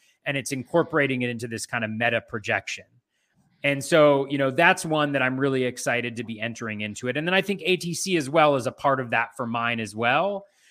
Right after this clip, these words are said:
But it's really hard because you don't know, like, it's, it's, it's, eh, you know, again, and, and I have the most respect for Ariel, and I think he does a great job, and A T C is a great projection system, but it's kinda his perspective, right?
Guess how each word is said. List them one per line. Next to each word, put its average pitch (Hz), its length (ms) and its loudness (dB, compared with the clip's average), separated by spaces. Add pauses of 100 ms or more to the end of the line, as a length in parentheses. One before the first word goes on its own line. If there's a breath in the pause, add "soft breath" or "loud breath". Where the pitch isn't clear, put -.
(120)
But 170 100 4
it's 180 140 0
really 220 180 6
hard 180 240 4
because 156 260 -2
you 151 80 0
don't 170 380 0
know, 143 680 4 (300 soft breath)
like, 139 180 0
it's, - 440 -4
it's, 139 420 -6
it's, - 380 -8 (100)
eh, 127 180 -8
you 135 80 -10
know, 113 280 -6 (100)
again, 139 380 2
and, 123 200 -6
and 123 120 -4
I 123 80 0
have 127 120 -4
the 123 60 -6
most 123 260 -2
respect 120 320 -4
for 113 380 -2
Ariel, 170 340 6
and 131 80 -2
I 123 60 -2
think 127 160 -6
he 131 40 -2
does 123 160 -2
a 120 40 -6
great 120 220 -2
job, 127 240 0
and 120 80 -4
A 117 80 -4
T 117 120 -8
C 131 160 -8
is 117 120 -6
a - 20 -10
great 113 220 -6
projection 185 320 -4
system, 143 260 -6
but 139 140 -2
it's 123 100 -10
kinda 165 180 -2
his 156 280 -2
perspective, 135 580 -4
right? 107 240 -4